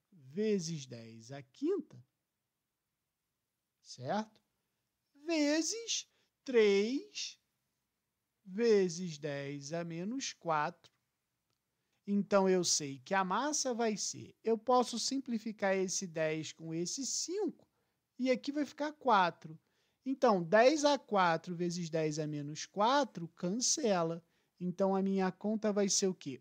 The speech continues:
Um vírgula quatro vezes três. Então, na verdade, isso aqui vai ser quatro vírgula dois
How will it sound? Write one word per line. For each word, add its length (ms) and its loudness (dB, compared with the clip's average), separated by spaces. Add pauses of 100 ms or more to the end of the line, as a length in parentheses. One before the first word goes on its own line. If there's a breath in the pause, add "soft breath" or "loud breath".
Um 220 0
vírgula 580 0
quatro 720 0 (540)
vezes 680 0
três. 600 0 (420)
Então, 480 0
na 140 -2
verdade, 640 -2 (200)
isso 220 -6
aqui 220 -8
vai 160 0
ser 380 -4
quatro 600 2
vírgula 580 -6
dois 440 -10